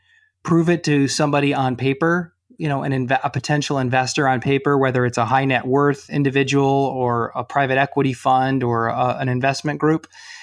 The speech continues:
if you can show them on paper that the deal makes sense,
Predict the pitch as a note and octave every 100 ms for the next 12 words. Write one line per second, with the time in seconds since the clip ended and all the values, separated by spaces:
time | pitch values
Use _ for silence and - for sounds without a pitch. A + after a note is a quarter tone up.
0 | - - C3 G#3+ A3+ F#3 E3+ E3+ E3+ C#3+
1 | C3 A2+ C3+ C3+ E3 G3 F#3+ _ _ _
2 | - C3+ C3+ C3+ C3+ C#3 C#3 B2+ B2 -
3 | B2 B2 F3+ - -